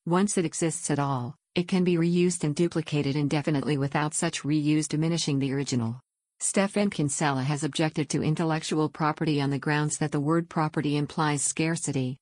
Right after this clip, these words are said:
which may not be applicable to ideas.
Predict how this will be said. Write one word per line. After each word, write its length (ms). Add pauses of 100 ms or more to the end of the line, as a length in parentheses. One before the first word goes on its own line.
(100)
which 240
may 160
not 200
be 200
applicable 560
to 180
ideas. 580